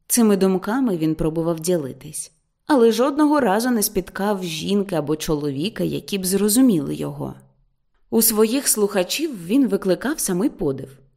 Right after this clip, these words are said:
А що думки його їм недосяжні, то він і сам, певно, вищий за них. Він ще гостріше відчув свою силу і стиснув кулаки. Раз життя для нього важить більше, то він мусить більшого вимагати і від життя.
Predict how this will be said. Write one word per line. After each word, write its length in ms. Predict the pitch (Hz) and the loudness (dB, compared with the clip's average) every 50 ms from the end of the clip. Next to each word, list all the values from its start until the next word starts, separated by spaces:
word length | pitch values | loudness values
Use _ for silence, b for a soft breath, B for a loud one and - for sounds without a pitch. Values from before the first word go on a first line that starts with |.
| _ _ _ _ _ _ _ _ | _ _ _ _ _ _ _ _
А 140 | - 254 233 | 0 0 0
що 240 | 202 - - 233 220 | 2 4 6 6 6
думки 400 | 202 202 247 247 240 233 - 190 | 6 6 4 4 2 2 2 0
його 320 | 175 170 175 175 185 214 | 0 2 2 4 4 4
їм 200 | 220 190 185 190 | 4 4 2 2
недосяжні, 1000 | 190 185 170 156 147 139 - - 175 190 254 294 277 220 202 175 165 156 151 147 - - | 2 2 2 0 0 -2 -4 -4 -4 -2 -4 -4 -2 -2 -2 -2 -2 -2 -4 -6 -6 -4
то 160 | - 370 320 | -2 0 2
він 180 | 294 320 294 285 | 4 4 4 4
і 80 | 302 | 4
сам, 300 | 294 - 359 392 427 381 | 2 2 2 2 0 0
певно, 400 | - 214 185 170 160 165 160 156 | 2 2 2 4 4 2 0 0
вищий 420 | 151 165 165 143 - - - 165 156 | 0 0 0 -2 -2 -4 -4 -2 0
за 160 | 147 175 180 | 0 0 0
них. 380 | 175 151 131 127 - - - _ _ _ _ _ _ _ _ _ _ _ _ _ - | 0 0 -2 -6 -12 -18 -20 _ _ _ _ _ _ _ _ _ _ _ _ _ -4
Він 260 | 190 175 196 214 226 | 0 2 4 4 4
ще 280 | 220 - - - 233 226 | 2 0 0 0 0 2
гостріше 640 | 220 233 254 254 254 - 233 196 170 160 - 175 156 | 4 4 2 2 2 0 2 2 2 2 0 -2 -2
відчув 440 | 147 165 165 - - - 190 165 - | -2 -4 -6 -6 -4 -2 -2 -2 -2
свою 320 | - - 156 156 156 147 | -4 -2 -2 -2 -2 -2
силу 500 | - - - - 160 214 269 233 165 139 | -2 -2 -2 0 2 2 2 2 0 0
і 100 | 143 143 | -2 -4
стиснув 560 | - - - 170 165 165 - - 170 165 - | -4 -4 -2 -2 -2 -2 -2 -2 -2 -4 -4
кулаки. 540 | - - 175 175 190 196 190 - 147 147 143 _ _ _ _ _ _ _ _ _ _ _ _ _ | -2 0 2 2 2 2 0 -6 -10 -12 -14 _ _ _ _ _ _ _ _ _ _ _ _ _
Раз 320 | - 170 170 170 170 165 156 | -2 2 4 4 4 4 2
життя 380 | - 185 233 233 - 233 185 165 | 2 2 2 2 2 2 2 2
для 200 | 165 156 160 165 | 0 0 0 0
нього 280 | 170 170 170 185 185 | 0 0 0 0 2
важить 380 | 180 190 180 170 170 170 165 156 | 2 2 2 2 0 -2 -4 -2
більше, 560 | 151 160 190 226 247 247 - - 180 175 170 - _ _ _ _ _ _ _ _ | -2 -2 -2 -2 -4 -6 -8 -10 -10 -12 -14 -18 _ _ _ _ _ _ _ _
то 140 | - 233 220 | 2 2 4
він 240 | 208 220 214 208 202 | 6 6 4 4 4
мусить 340 | 208 220 214 - 196 175 160 | 2 2 0 0 -2 -2 -2
більшого 520 | 151 156 156 165 202 - 269 269 254 277 | -2 -2 -2 -2 -2 -2 -2 0 2 2
вимагати 540 | 254 226 185 160 151 160 151 147 - - 180 | 2 2 2 0 -2 -4 -8 -6 -4 -2 -2
і 80 | 180 | -2
від 220 | 160 156 156 156 156 | -2 -2 -4 -2 -2
життя. 480 | 190 262 262 254 - - 160 151 151 | -2 -2 -2 -2 -6 -8 -8 -8 -12